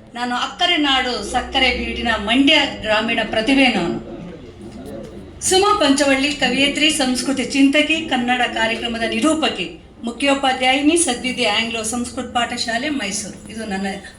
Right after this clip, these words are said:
ಹೆಸರು ಮತ್ತೆ ನನ್ನ ಗುರುತು. ನನ್ನ ಕನ್ನಡ, ನನ್ನ ಕವನದ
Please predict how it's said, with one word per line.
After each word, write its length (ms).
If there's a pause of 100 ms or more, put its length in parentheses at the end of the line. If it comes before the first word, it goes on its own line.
(540)
ಹೆಸರು 540
ಮತ್ತೆ 260
ನನ್ನ 320
ಗುರುತು. 240 (1300)
ನನ್ನ 220 (120)
ಕನ್ನಡ, 280 (460)
ನನ್ನ 180 (120)
ಕವನದ 300